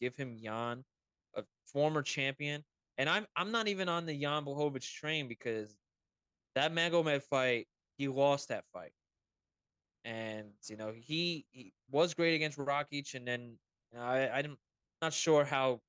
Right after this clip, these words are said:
hundred percent Rakic was at that one. But then the loss to Glover, like, I,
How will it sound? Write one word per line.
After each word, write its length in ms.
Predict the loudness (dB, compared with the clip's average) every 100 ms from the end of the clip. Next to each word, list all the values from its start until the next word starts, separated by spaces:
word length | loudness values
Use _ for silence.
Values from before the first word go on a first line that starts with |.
| -6
hundred 220 | -4 -4
percent 300 | -6 -4 -2
Rakic 360 | 0 -2 -4 -2
was 220 | 2 2 2
at 120 | 0
that 200 | 0 0
one. 260 | -4 -8 -14 _ _ _ _ _ -10
But 120 | -8
then 120 | -4
the 80 | 0
loss 340 | 4 4 4
to 60 | -2
Glover, 560 | 0 4 4 4 2 2
like, 200 | 2
I, 140 | 0